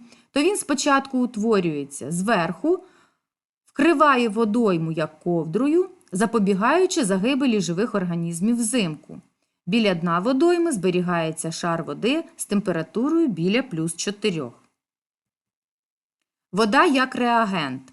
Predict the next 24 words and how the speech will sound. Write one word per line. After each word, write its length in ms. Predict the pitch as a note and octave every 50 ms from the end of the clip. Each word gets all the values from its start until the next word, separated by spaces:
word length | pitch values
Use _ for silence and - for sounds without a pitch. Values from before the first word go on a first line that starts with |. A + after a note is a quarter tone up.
| _ _ _ _ _ _ _ _ _ _ _ -
Вода 320 | F3 A3+ A3+ A#3+ D#4+ F4
сама 400 | E4+ - F4 D#4+ D4 C#4 B3 A3+
може 360 | G#3+ G#3+ G#3+ G#3+ A3 G#3+ A#3+
розщеплювати 840 | A3+ A3+ B3 A#3+ - - B3+ B3 A#3+ A#3+ B3 A#3+ A#3 B3 A#3+ A#3+ B3
речовини, 720 | A#3 A#3+ A#3 - - B3 A3+ A3 B3 A#3+ A#3+ A#3 A#3 A#3 A#3+
вступаючи 760 | - - - - A3 - A#3+ A3+ A3 A3 G#3+ G#3+ - - A3
у 140 | - A3+ A3+
реакції 600 | G#3+ A3 G#3+ G#3+ G#3 G#3 G#3 - - G3+ G3+ G3+
гідролізу, 760 | F3+ G3+ F#3 G#3+ A3 G#3+ G3 G3 F#3 F#3 F3 E3+ F3+ F3+ F#3 - - - - _ _ - -
а 100 | - G3+
також 480 | - A#3+ A#3+ A#3+ - D#4+ E4+ F#4 F4+ -
вона 320 | A3+ A#3 A#3+ A#3+ A#3 A3
є 280 | A3 F#3 F#3 G3 F#3+ F3
джерелом 540 | E3+ E3 G3+ G3+ G#3 G#3 G#3 G3 F#3+ F#3 F3+
гідрогену 600 | E3+ F3+ E3+ F3 F#3+ F#3+ G3+ A#3+ C#4 D#4+ F4 E4+
в 60 | E4+
процесі 520 | - F3 F3 - - D#3+ D#3 E3+ - -
фотосинтезу. 880 | F#3+ - G3+ G#3 - A#3 - - F#3+ E3+ D3+ C#3 - C3 B2 - - - - _ _ _ _ _ _ _ _ _ _ _ _ _ _ _ _ _ -
Біологічні 680 | G3 B3 C#4 C4+ C#4 D4 B3 C#4+ D4 C4+ - - C4 C4
функції 520 | C4 - C#4 C#4 C4+ C4+ - - A#3 A#3
води 360 | G#3 A3 A#3 A3+ A#3 F4 F#4+
для 180 | C#4 G#3+ G3 F#3+
всіх 380 | F3 - - A3+ B3+ B3+ -
організмів. 760 | D4 C4+ C4+ C4 C#4+ C#4+ C4+ A#3+ G#3 E3 C#3 - - B2 A2+